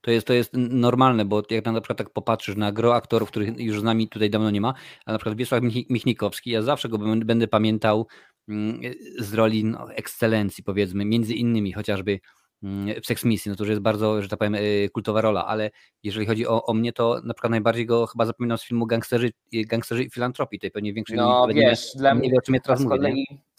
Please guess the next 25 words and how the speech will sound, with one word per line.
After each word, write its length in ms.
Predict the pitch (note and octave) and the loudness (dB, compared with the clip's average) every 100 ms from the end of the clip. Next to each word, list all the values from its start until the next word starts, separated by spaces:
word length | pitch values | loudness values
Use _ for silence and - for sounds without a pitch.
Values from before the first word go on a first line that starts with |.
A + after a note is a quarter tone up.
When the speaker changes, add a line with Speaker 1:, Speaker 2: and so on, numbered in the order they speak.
| - - | -20 -12
Speaker 2:
a 80 | A2+ | -8
z 80 | |
kolei 360 | - C3 C#3 C#3 | 0 4 4 4
dla 240 | C#3+ C#3 | 6 6
mnie 360 | C3 B2+ C3 C#3 | 6 0 0 2
pan 160 | C#3 C3 | 2 0
Wiesław 280 | C#3 D3+ C#3+ | -2 -2 -2
Speaker 1:
Mhm. 80 | C#3+ | -4
Speaker 2:
Michnikowski, 680 | C#3 C#3+ C#3 C3+ - - C#3 | -8 -8 0 0 0 -4 -2
jak 160 | C3 | 0
ja 80 | C#3 | -2
się 120 | C#3+ | -4
dowiedziałem, 720 | C#3+ C3 C3+ B2+ B2 B2 C3 C3+ | -4 -2 -2 2 6 6 6 2
no 100 | B2+ | -2
to, 400 | C3+ C3+ C3+ C3 | 2 4 4 2
to 160 | C3 C3 | 0 0
jest, 480 | C3+ C3+ - - | 0 -4 -10 -8
y, 300 | C#3+ C#3 C#3 C#3+ | -2 0 0 2
Papa 280 | E3 D#3 C#3+ | 2 4 2
Smurf, 300 | G3+ F#3+ A#2 | 2 0 2
Speaker 1:
Papa 140 | G#2 | 2
Speaker 2:
bo 40 | A2+ | 0
Speaker 1:
Smurf, 420 | B2+ B2 A#2+ A#2+ | 4 6 6 4
Speaker 2:
on, 140 | C3 | -2
Speaker 1:
tak. 360 | G#2 G#2 G2+ | 0 2 0